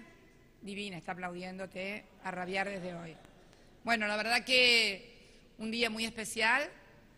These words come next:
para cien jóvenes argentinos. Hoy han recibido sus diplomas y sus menciones especiales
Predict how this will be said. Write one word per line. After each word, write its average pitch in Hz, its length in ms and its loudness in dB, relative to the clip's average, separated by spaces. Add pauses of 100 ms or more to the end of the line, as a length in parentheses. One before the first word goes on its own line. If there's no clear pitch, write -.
(440)
para 190 680 0 (540)
cien 208 440 -6
jóvenes 202 600 -4 (400)
argentinos. 214 880 -4 (1200)
Hoy 214 440 0 (1000)
han 196 340 -2
recibido 202 480 -6
sus 202 180 -10
diplomas 214 880 -2 (100)
y 185 100 -12
sus 180 140 -12
menciones 190 480 -8
especiales 208 840 -4